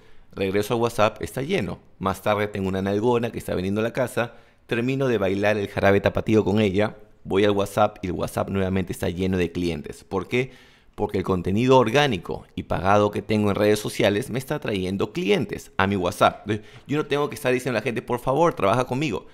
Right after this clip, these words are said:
La gente viene a preguntarme cómo puede comprarme los productos o qué tengo en oferta.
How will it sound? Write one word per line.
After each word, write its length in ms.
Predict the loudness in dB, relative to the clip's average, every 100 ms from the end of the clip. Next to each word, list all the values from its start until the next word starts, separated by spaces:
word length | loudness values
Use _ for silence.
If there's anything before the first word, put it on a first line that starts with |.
| _
La 160 | -12 -8
gente 360 | -4 -4 -4 -4
viene 520 | -2 -2 -2 -6 -10 -8 0
a 140 | 2
preguntarme 640 | 2 -2 2 2 2 0
cómo 300 | -2 -2 -2
puede 240 | 2 0 0
comprarme 400 | -4 0 2 2
los 100 | 2
productos 520 | 0 0 0 -6 -4
o 80 | -8
qué 140 | -6 -6
tengo 240 | -4 -4
en 60 | -6
oferta. 440 | -4 -6 -6